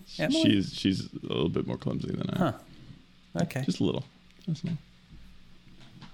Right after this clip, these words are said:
Speaker 1: I, I mean, I, I can believe that, I guess, but I, I, I don't, I don't see that, but,
Speaker 2: Well,
Speaker 1: um,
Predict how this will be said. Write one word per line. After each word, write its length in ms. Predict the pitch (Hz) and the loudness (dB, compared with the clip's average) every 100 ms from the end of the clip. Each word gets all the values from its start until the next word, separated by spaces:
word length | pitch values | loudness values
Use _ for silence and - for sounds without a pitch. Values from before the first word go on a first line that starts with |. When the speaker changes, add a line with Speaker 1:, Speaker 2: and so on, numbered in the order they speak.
| - | 0
Speaker 1:
I, 240 | 175 175 - - | 0 0 -4 -2
I 20 | |
mean, 140 | 170 156 | 0 0
I, 40 | 156 | 2
I 120 | 180 175 | 2 2
can 120 | 190 | 2
believe 220 | 113 101 | 2 2
that, 140 | 101 110 | 2 2
I 40 | |
guess, 260 | 147 127 - | 2 2 2
but 180 | 120 | 2
I, 80 | 113 | 2
I, 140 | - 123 | 4 4
I 220 | 123 123 | 4 2
don't, 120 | 120 | 2
I 40 | 117 | 4
don't 240 | 113 98 | 2 2
see 260 | - 180 180 | 2 4 4
that, 340 | 113 147 - | 2 -2 0
but, 220 | 104 101 - - - - - - - - - - | -2 -2 -6 -20 -20 -20 -20 -20 -20 -20 -10 2
Speaker 2:
Well, 200 | 143 139 | 6 6
Speaker 1:
um, 280 | 104 98 | 6 2